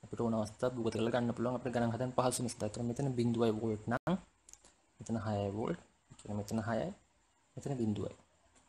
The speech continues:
එතකොට මේ විභවය මේ දෙන්න අතර බෙදෙනවා. විභවය බෙදෙන්නේ ගත්තොත් එහෙම ප්‍රතිරෝධ අනුපාතයට.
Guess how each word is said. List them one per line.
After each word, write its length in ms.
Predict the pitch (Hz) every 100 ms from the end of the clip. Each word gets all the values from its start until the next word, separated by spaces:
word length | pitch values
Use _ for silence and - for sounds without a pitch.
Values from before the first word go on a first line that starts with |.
| _
එතකොට 380 | - 170 170 - - 220 - _ - - - _ - - _ _ _ - _ _ -
මේ 180 | 120 131
විභවය 400 | 123 110 110 113 170 - - _ _ _ _ _ _ _ - - -
මේ 180 | 127 117
දෙන්න 160 | 113 113
අතර 160 | 127 131
බෙදෙනවා. 340 | 110 - - - - - - -
විභවය 380 | - 131 147 160
බෙදෙන්නේ 420 | 123 113 135 139
ගත්තොත් 420 | 123 117 - - 113
එහෙම 140 | 123
ප්‍රතිරෝධ 380 | 131 120 120 120
අනුපාතයට. 460 | 117 113 113 -